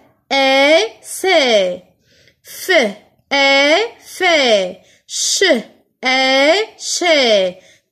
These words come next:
T, é, té. P, é, pé. Donc, c'est la même prononciation entre le son é avec accent grave et é accent circonflexe.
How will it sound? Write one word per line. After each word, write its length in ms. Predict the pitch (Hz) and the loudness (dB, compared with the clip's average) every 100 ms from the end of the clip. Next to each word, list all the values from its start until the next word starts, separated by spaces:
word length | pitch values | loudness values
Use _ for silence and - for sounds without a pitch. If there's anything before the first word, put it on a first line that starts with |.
| - | -6
T, 320 | 403 349 208 - _ _ - | 0 2 0 -6 _ _ -8
é, 600 | 262 262 262 269 320 415 - _ | -4 -2 0 2 0 0 -6 _
té. 600 | - 339 320 254 208 180 - _ _ _ | -2 0 2 2 0 -2 -10 _ _ _
P, 400 | - 381 302 202 - _ _ | -4 2 2 0 -8 _ _
é, 600 | 262 262 262 262 294 403 440 _ _ | -4 -2 0 2 2 0 -4 _ _
pé. 580 | 339 302 254 214 170 - - _ - | 0 2 2 2 0 -8 -20 _ -8
Donc, 220 | - 403 | -4 -4
c'est 200 | - 294 | -4 -4
la 140 | 262 254 | -2 -2
même 180 | 302 381 | -2 -6
prononciation 1040 | - 294 254 233 - 202 202 - 294 392 - - _ | -4 -4 -2 -4 -4 -6 -6 -6 -6 -6 -12 -20 _
entre 460 | - 359 359 339 - | -4 -2 -2 -6 -6
le 140 | 269 | -6
son 380 | 277 - 269 262 | -6 -2 -2 -2
é 360 | - 330 311 285 | -2 2 4 4
avec 300 | - 226 226 226 | 2 -2 -2 -6
accent 440 | 220 214 - 208 | -12 -10 -8 -8
grave 540 | 208 196 196 220 247 349 494 508 571 571 - _ _ | -8 -8 -2 0 2 2 2 0 -4 -4 -16 _ _
et 140 | 262 262 - | -4 -4 0
é 680 | 320 349 403 508 571 640 | 0 2 2 2 0 0
accent 500 | - 294 285 - 403 466 | -4 -8 -8 -6 -2 -2
circonflexe. 1120 | - 415 415 339 330 330 196 175 180 - - | -2 -4 -4 -6 -6 -6 -8 -8 -12 -16 -14